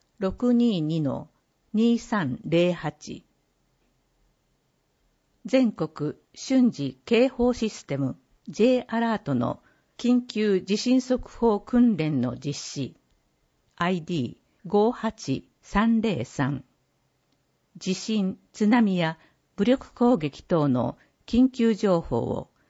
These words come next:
国から瞬時に伝える全国瞬時警報システムの試験です。時、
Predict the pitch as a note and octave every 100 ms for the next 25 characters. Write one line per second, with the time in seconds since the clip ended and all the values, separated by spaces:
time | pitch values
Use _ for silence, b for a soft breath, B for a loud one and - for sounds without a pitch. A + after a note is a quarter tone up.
0 | _ _ - A#3 A3+ A#3 G3+ E3+ - C4
1 | C4+ C#3 C#3+ - - E3 D3 C#3 C3+ -
2 | _ F#3 C4 A#3+ - D3 C#3+ C#3 - A3+
3 | A3 - B2 - B3 A#3+ - A3+ - A3
4 | - - C#3 B2+ A#2+ - - - A3 D#3+
5 | B2 B2 - - _ _ _ _ _ _
6 | _ _ _ _ - G3 - F#3+ -